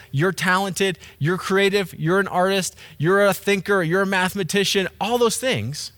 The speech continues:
create subgroups, but not so in the body of Christ. We've said this multiple times, and I'll echo it again here. The body of Christ is the largest, most diverse group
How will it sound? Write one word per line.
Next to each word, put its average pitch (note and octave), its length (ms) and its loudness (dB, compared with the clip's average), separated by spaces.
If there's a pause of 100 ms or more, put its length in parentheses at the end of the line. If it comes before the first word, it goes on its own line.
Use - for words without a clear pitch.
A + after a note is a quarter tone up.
create F3 480 -2
subgroups, C#3+ 960 -6 (760)
but G#3+ 80 -4
not C4 160 0
so G#3 140 -2
in F3+ 60 0
the D#3+ 60 -2
body C#3+ 240 0
of C3 80 -4
Christ. C3 500 -6 (340)
We've A3+ 140 -2
said A3 140 0
this F3 160 -2
multiple D3+ 320 -4
times, C#3+ 320 -2
and C#3+ 60 -4
I'll B2 200 0
echo B2 220 -4
it A#2+ 80 -2
again A2+ 220 -2
here. A2+ 300 -4 (480)
The D#3 100 0
body G#3+ 440 0
of A3 120 -4
Christ D3 500 -2 (520)
is E3+ 280 0 (240)
the E3 180 0
largest, F#3+ 840 2
most D3+ 440 0
diverse D3+ 680 -2
group E3 480 -2